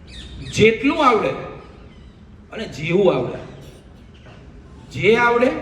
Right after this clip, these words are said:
જેટલું આવડે અને જેવું આવડે એવું લખવાનું, છોડવાનો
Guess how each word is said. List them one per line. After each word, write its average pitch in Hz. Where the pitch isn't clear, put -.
જેટલું 247
આવડે 247
અને 175
જેવું 143
આવડે 113
એવું 180
લખવાનું, 120
છોડવાનો 175